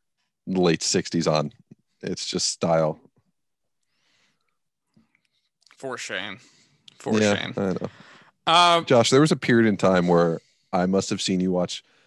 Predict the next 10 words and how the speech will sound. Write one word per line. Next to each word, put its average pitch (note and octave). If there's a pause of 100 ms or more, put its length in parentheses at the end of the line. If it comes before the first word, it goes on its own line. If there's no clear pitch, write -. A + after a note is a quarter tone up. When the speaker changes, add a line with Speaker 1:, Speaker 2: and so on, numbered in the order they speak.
(160)
Speaker 1:
fifteen F#2+
movies F2
in F2+
a E2+
row, E2+ (440)
and F2
I E2+
don't F2
know F2
if E2